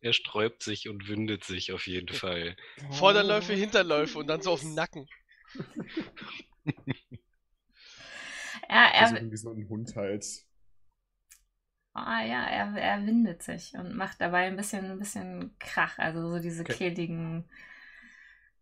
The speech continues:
Speaker 4: Beschwerdegeräusche,
Speaker 3: Okay.
Speaker 4: die du von ihm kennst.
Speaker 3: Okay, Bro, pass auf. Es ist so,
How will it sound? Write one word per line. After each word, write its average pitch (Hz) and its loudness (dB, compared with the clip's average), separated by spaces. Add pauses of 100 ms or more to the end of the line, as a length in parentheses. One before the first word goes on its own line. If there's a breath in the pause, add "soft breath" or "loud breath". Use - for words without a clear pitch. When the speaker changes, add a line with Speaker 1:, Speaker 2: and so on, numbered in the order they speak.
Speaker 4:
Beschwerdegeräusche, 170 10
Speaker 3:
Okay. 147 -4
Speaker 4:
die 151 -4
du 165 -4
von 170 -4
ihm 160 -6
kennst. - -10
Speaker 3:
Okay, - -10 (380)
Bro, 117 -4
pass 127 -8
auf. 90 -8 (200)
Es - -8
ist 196 -2
so, - -8